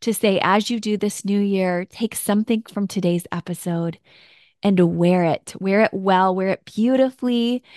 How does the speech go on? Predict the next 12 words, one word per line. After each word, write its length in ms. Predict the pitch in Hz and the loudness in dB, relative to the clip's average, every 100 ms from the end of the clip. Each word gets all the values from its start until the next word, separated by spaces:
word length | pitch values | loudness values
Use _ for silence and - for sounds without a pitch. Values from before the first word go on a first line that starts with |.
| - - | -20 -2
and 160 | 226 214 | 2 4
know 200 | 208 285 | 4 4
that 180 | 392 262 | 2 0
you're 180 | 254 | -4
going 240 | 226 226 240 | -4 -4 -4
to 140 | - | 0
emerge 460 | 240 185 180 175 - | 0 0 -2 -4 -8
so 1000 | - - - - 240 226 226 208 180 175 _ - | -18 -20 -12 -2 2 2 2 2 -2 -6 _ -4
brightly, 480 | 147 151 147 120 | -4 -4 -6 -6
so 340 | - - 220 226 | -6 -2 2 4
much 300 | 214 185 - | 2 0 -6
more 500 | 175 175 175 160 | -4 -2 0 -2